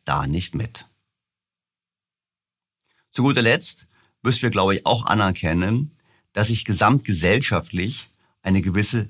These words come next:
Selbstgefälligkeit eingeschlichen hat, angesichts der als gut wahrgenommenen Entwicklung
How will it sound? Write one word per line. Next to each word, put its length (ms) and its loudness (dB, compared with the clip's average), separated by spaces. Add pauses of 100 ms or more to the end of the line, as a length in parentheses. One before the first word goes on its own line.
Selbstgefälligkeit 1300 -2 (320)
eingeschlichen 800 -2
hat, 320 -10 (560)
angesichts 720 0 (260)
der 140 0
als 200 -2
gut 300 -2
wahrgenommenen 720 2
Entwicklung 720 -4